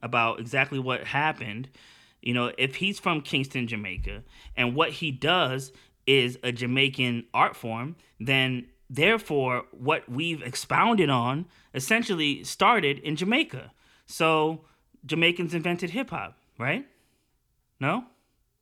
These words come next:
Okay, well, before I get into that, I just wanna just talk about some general things. Um, first of all,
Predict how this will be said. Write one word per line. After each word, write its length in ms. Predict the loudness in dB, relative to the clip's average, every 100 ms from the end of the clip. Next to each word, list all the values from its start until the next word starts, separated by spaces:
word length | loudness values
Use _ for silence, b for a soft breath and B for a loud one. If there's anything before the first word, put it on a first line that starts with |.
| _ _ _ _ _ _ -16
Okay, 260 | -2 0 0
well, 140 | -4
before 260 | -4 0 2
I 80 |
get 180 | 4 0
into 220 | -2 -4
that, 240 | -2 -2 -4 B B B
I 60 | -6
just 100 | -2
wanna 140 | 0
just 160 | -2 0
talk 220 | 0 0
about 200 | 0 0
some 160 | -2 -6
general 360 | -4 -4 -6
things. 420 | -6 -6 -6 -6 -6
Um, 240 | -6 -6
first 260 | -4 -4 -2
of 100 | 2
all, 360 | 4 4 2